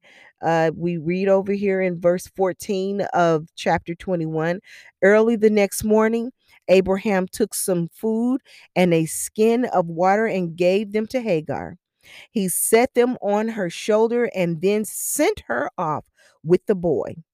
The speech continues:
She went on her way and wandered in the desert of Beersheba. W-,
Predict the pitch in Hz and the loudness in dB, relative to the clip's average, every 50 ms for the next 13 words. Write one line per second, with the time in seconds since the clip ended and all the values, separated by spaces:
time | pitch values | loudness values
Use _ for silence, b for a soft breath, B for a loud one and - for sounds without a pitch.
0 | _ _ _ _ _ _ _ - - - 226 226 202 202 226 254 277 - - 233 | _ _ _ _ _ _ _ -12 -6 -2 0 0 2 4 4 4 4 2 0 0
1 | 240 233 240 240 262 240 240 240 214 226 220 220 226 226 226 214 - 185 190 180 | 0 0 0 -2 -2 -2 0 0 0 0 2 2 2 0 0 -2 -2 -2 -2 0
2 | 180 165 160 156 160 170 190 226 240 226 247 247 - - 214 196 185 165 165 156 | -2 -2 0 0 0 0 0 -2 -2 -2 -4 -4 -2 -2 -2 -2 0 0 -2 -2
3 | 143 135 135 - 170 180 196 202 226 220 226 - b b b b b b b b | -2 -4 -2 2 4 4 4 4 2 0 -2 -2 b b b b b b b b
4 | 175 175 156 143 139 170 180 190 190 196 - - - - 190 147 - - 85 - | 0 0 0 -2 0 2 2 2 2 0 -2 -6 -8 -6 -6 -6 -6 -8 -12 -14
5 | - - _ _ _ _ _ _ _ _ _ _ _ _ _ _ _ - 143 143 | -16 -18 _ _ _ _ _ _ _ _ _ _ _ _ _ _ _ -20 -18 -16
6 | 143 143 | -16 -16